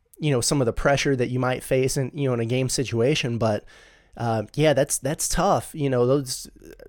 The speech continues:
the question was asked in the chat, uh, by a couple people, including my <laughs> wife last week, uh,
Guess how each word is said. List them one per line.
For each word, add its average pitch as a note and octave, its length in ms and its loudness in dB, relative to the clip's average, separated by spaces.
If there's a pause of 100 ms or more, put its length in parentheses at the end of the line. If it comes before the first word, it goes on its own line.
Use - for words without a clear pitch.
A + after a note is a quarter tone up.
(140)
the B2+ 160 -4
question E3+ 420 0
was C#3 140 0
asked D#3 420 -2
in D3 120 -6
the A#2+ 100 -6
chat, D3 540 0 (500)
uh, A2+ 160 -6
by C3 180 4
a A#2 60 0
couple F3+ 260 2
people, C3 260 2
including D3+ 320 2
my A#2+ 120 0
<laughs> A#2 40 0
wife - 360 2
last B2+ 280 0
week, D3+ 380 -4 (400)
uh, - 280 -6